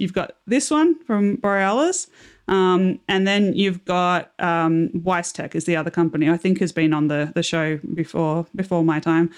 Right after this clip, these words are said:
Um, they're, they're the other company. Uh, it's only those two, as far as I know, that are offering retrofittable de-icing solutions, and, and they have one of those conductive systems, like I was mentioning. And it's a huge,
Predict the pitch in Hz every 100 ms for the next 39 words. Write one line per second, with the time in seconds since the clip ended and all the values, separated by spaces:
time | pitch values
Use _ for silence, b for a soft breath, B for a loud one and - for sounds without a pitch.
0 | B B B 180 170 165 170 151 _ _
1 | - - 170 190 185 185 180 180 - 175
2 | 190 185 175 175 175 170 165 - _ _
3 | - 196 175 160 156 185 165 - - 190
4 | - 247 233 190 180 175 160 175 160 160
5 | 156 147 143 160 156 165 - 165 156 160
6 | 170 170 - 175 175 165 160 156 151 151
7 | 147 - 175 151 147 - 160 156 - 160
8 | 147 147 160 220 240 165 - 160 160 156
9 | 147 147 147 147 147 - 156 151 - 147
10 | - 156 160 151 156 - - 160 160 151
11 | 160 - 165 143 - 160 151 156 B B
12 | B B B - 175 165 160 - 196 -
13 | 165 - - 214 220 196 175 135 -